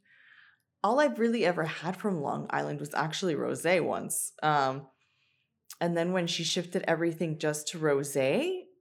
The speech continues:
it just kind of startled me. I feel like that would be, I mean, an, an immediate way to, to get some quick cash, but for the future, like, do you really wanna be known as the vineyard that just has rosé?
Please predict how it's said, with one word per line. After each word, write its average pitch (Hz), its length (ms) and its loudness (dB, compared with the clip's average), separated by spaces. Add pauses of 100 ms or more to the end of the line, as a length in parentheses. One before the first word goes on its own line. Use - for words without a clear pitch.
it - 260 -12
just 190 260 -2
kind 208 220 -2
of 143 100 -2
startled 180 560 2
me. 139 220 0
I 139 100 -2
feel 180 180 -2
like 190 160 0
that 190 180 4
would 180 180 0
be, 170 400 -2 (400)
I 180 60 6
mean, 170 300 0
an, 170 100 -2
an 170 140 0
immediate 170 760 2
way 156 340 4
to, 160 340 0
to - 120 -4
get 151 220 2
some 170 120 -4
quick 160 320 -6 (180)
cash, 196 500 -4
but 156 280 2 (600)
for 170 100 2
the - 100 -2
future, 381 460 2 (560)
like, 190 140 -2
do 185 80 0
you 185 160 2
really 220 260 2
wanna 254 240 2
be 240 140 2
known 220 340 6
as 180 300 2 (200)
the 165 120 4
vineyard 196 420 2
that 143 160 -4
just 202 220 6
has 190 220 4
rosé? 180 580 2